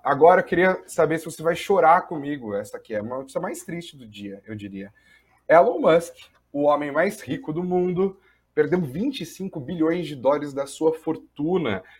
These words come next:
uma queda de nove vírgula setenta e um por cento nas contas da revista Forbes. Mas não se preocupem, não precisa mandar cesta básica pra, pra Elon Musk, ele continua sendo a pessoa mais rica do mundo,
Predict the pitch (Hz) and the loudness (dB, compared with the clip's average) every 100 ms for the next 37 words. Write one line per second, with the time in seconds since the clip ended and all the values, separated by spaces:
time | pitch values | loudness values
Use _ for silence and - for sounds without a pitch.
0 | _ - 113 151 160 156 160 156 147 151 | _ -10 -4 -2 -2 -2 -2 -4 -2 -2
1 | 156 160 160 156 156 143 - 151 160 143 | -2 -6 -4 -2 -4 -10 -10 -8 -8 -8
2 | 131 - - 151 160 151 139 135 113 143 | -10 -12 -6 -4 -4 -4 -6 -6 -4 -2
3 | 147 113 120 - - - - 131 135 - | -2 -6 -6 -8 -10 -14 2 6 6 4
4 | - - - _ _ _ _ 147 151 175 | -8 -20 -20 _ _ _ _ -4 2 8
5 | 220 233 220 214 208 - 135 143 - 101 | 8 8 4 2 2 0 0 2 0 -6
6 | 123 185 202 - 190 175 165 151 135 135 | -4 -2 -4 -6 -6 -4 -2 0 0 0
7 | - 139 117 117 - 123 123 117 110 117 | -6 -4 0 -2 -4 -4 0 0 0 -4
8 | 113 107 107 127 - - _ - 127 131 | -4 -4 -4 -6 -8 -20 _ -10 -10 -8
9 | 147 - 160 143 160 160 135 127 123 120 | -10 -8 -6 0 0 0 -6 -6 -8 -8
10 | 123 127 123 123 113 117 113 - 110 110 | -6 -8 -6 -2 -2 -2 -8 -12 -10 -10
11 | 107 107 139 151 | -8 -6 -6 -8